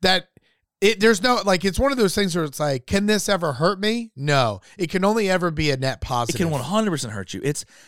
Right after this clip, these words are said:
Speaker 2: the, the whole thing that sucks about Thanksgiving. It's like, every year, it's like, "Oh, you gotta fucking," it's the joke every year is like, "Oh, God damn it, I gotta hang out with my racist uncle this year." It's like, it's the annoying holiday that you have to deal with your family over.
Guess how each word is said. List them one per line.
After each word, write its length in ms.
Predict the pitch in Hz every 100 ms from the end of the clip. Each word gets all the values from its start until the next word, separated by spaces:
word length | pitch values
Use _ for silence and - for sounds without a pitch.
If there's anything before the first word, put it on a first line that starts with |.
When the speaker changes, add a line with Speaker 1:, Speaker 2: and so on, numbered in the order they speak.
| _
Speaker 2:
the, 240 | 135 170 151
the 140 | 165 180
whole 400 | 170 214 233 214
thing 220 | - 196
that 120 | 175
sucks 240 | - 180 -
about 160 | 156
Thanksgiving. 520 | - 160 - 123 104 101
It's 140 | 92
like, 220 | 101 90 _ _ _ -
every 300 | 131 143 135
year, 240 | 101 92
it's 180 | - -
like, 80 | -
"Oh, 140 | 101
you 100 | 110
gotta 140 | 101 92
fucking," 380 | 98 98 95 - _ _ _ _ -
it's 180 | 180 -
the 180 | 151 175
joke 360 | 185 214 180
every 240 | 180 170 175
year 140 | 175
is 80 | 147
like, 160 | 120 -
"Oh, 180 | 135 135
God 220 | 147 143
damn 220 | 117 120
it, 60 | 117
I 80 | 110
gotta 160 | 110
hang 200 | 107 120
out 160 | 123 110
with 80 | 95
my 60 | 92
racist 260 | 113 - 107
uncle 280 | - 107 98
this 240 | 95 95 -
year." 300 | - - -
It's 120 | 117
like, 140 | 143 147
it's 200 | 151 -
the 260 | 170 160 - - - _ -
annoying 540 | 156 147 156 180 170
holiday 480 | 147 165 165 135 117
that 160 | 120
you 80 | 127
have 80 | 131
to 100 | 139
deal 440 | 110 95 110 131 135
with 180 | 131 127
your 120 | 117
family 480 | 110 123 143 117 92
over. 320 | 82 85